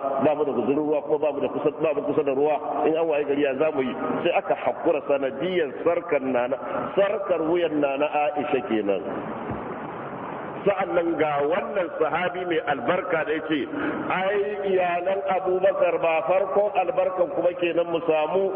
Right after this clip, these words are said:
falala cikin shari'a muka samu taimama. Kuna da su da yawa gabanin wannan." To wannan sahabi daya haka manzo Allah ce, "Law anna ahadakum anfaqa misla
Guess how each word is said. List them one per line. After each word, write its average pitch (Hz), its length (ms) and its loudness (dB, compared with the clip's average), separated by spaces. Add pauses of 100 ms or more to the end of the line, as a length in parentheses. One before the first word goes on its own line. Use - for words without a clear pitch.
(400)
falala 190 400 2 (160)
cikin 196 160 2
shari'a 170 320 2
muka 180 240 0
samu 165 240 2
taimama. 156 400 0 (520)
Kuna 190 280 4
da 160 240 0
su 185 160 2
da 156 160 4
yawa 190 300 2
gabanin 160 420 0
wannan." 180 420 2 (1500)
To 92 100 2
wannan 139 380 2 (120)
sahabi 120 520 0 (140)
daya 127 380 2 (2500)
haka 131 280 0
manzo 107 240 2
Allah 110 320 0
ce, 107 120 2
"Law 127 220 2
anna 131 300 2
ahadakum 107 600 0
anfaqa 107 460 0
misla 117 320 2